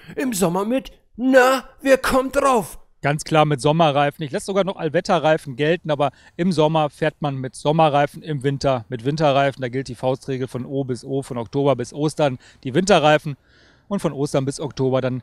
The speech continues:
Speaker 2: die Sommerbereifung. Wenn ihr die Reifen schon mal runter habt,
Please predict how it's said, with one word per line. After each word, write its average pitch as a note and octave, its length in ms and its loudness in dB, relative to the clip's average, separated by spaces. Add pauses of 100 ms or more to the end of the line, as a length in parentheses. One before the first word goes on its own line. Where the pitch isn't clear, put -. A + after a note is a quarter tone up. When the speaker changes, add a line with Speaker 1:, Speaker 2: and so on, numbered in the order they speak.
(140)
Speaker 2:
die E3+ 100 -6
Sommerbereifung. B2+ 880 0 (280)
Wenn D#3 120 2
ihr G3 40 4
die F3+ 100 2
Reifen F3 300 0
schon F#3+ 120 -2
mal E3 80 4
runter E3+ 380 0
habt, - 280 -8